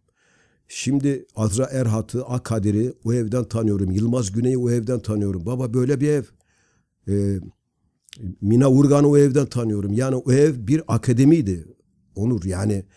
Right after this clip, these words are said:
şimdi öyle bir evde büyüyorsun. Lale O-, O-, Oraloğlu'nu, İdil Biret'i, Suna Kan'ı, Arın Kara Mürselit o evden tanıyorum.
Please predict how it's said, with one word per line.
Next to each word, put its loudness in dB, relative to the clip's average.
şimdi -2
öyle 2
bir 4
evde 0
büyüyorsun. 2
Lale 2
O-, 0
O-, -2
Oraloğlu'nu, 2
İdil 0
Biret'i, 2
Suna -4
Kan'ı, 0
Arın -2
Kara -2
Mürselit -2
o 0
evden 0
tanıyorum. -4